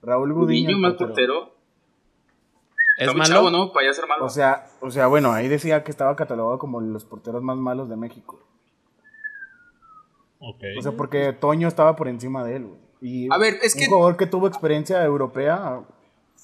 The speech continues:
Speaker 2: hay muchos porteros intrascendentes, pero malos.
Speaker 3: Sí, pues tiene veintiún años. Bueno, tiene veintiuno, veintidós. No es como que podamos decir ahorita.
Speaker 4: Bueno,
Speaker 3: Yo no,
Speaker 4: malo.
Speaker 3: yo no me atrevería a calificarlo todavía de malo.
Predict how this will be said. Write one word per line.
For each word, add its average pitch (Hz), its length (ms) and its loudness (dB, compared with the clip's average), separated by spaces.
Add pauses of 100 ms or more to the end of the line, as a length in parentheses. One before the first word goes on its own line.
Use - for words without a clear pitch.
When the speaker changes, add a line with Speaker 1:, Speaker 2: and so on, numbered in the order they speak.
(280)
Speaker 2:
hay 165 80 2
muchos 208 280 0
porteros 185 380 2
intrascendentes, 139 720 -2
pero 110 260 -12
malos. 143 760 -12 (1300)
Speaker 3:
Sí, 151 360 0
pues 135 140 -4
tiene 151 160 0
veintiún 143 300 0
años. 139 520 -6
Bueno, 143 340 -6
tiene 135 180 -6
veintiuno, 120 320 -6
veintidós. 113 320 -6
No 113 60 -8
es 110 100 -12
como 127 180 -6
que 110 100 -6
podamos 104 280 -6
decir 101 260 -6
ahorita. 104 500 -8 (1700)
Speaker 4:
Bueno, 123 220 -4
Speaker 3:
Yo 151 40 0
no, - 80 0
Speaker 4:
malo. 117 180 -2
Speaker 3:
yo 156 80 0
no 175 300 -2
me 151 100 -2
atrevería 123 960 0
a 104 60 -6
calificarlo 117 560 -4
todavía 123 280 2
de 117 60 -2
malo. 101 340 -4